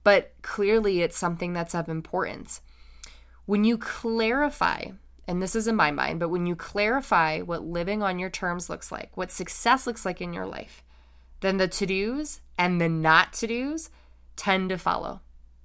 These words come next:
And so to start your journey on setting your boundaries, start with your measure of success and what she calls in the book, your enough point. And I just want to give you some questions to think about because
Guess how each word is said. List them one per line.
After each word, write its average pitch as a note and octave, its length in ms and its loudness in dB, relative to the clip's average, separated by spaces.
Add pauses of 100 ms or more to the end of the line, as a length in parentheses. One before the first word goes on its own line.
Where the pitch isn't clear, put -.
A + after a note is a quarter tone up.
(260)
And F#3 140 -2
so G3 220 0
to F#3 160 -6
start F#3 420 2
your F#3 220 -2
journey F#3 560 -4 (340)
on F3 140 -4
setting F3+ 360 0
your E3+ 140 -2
boundaries, E3+ 640 -2 (440)
start E3 340 -8
with F#3 200 -12
your G#3+ 100 -6
measure F#3+ 340 -8
of F#3 100 -6
success - 800 -6 (240)
and F3+ 300 2 (240)
what F3 360 2
she G#3 240 0
calls F#3 440 -2
in F3 120 -2
the D#3+ 80 -4
book, E3 400 -4 (480)
your F3 260 4
enough D#3 400 0
point. - 280 -4 (460)
And F3+ 140 4
I F#3 100 8
just G#3+ 240 0
want C#4+ 160 4
to C#4 60 2
give F3+ 260 -2
you F3+ 100 -4
some F3 260 -2
questions D#3+ 720 -4
to E3 100 -2
think D#3+ 280 -6
about G3 440 0
because E3+ 580 -2